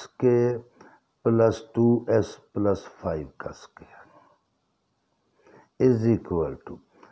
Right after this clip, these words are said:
Laplace inverse S plus one over S square plus टू एस प्लस फ़ाइव प्लस Laplace inverse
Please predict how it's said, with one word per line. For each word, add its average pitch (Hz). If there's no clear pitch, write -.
Laplace 127
inverse 113
S -
plus 123
one 127
over 120
S 123
square 127
plus 117
टू 127
एस 110
प्लस 98
फ़ाइव 98
प्लस 127
Laplace 120
inverse 127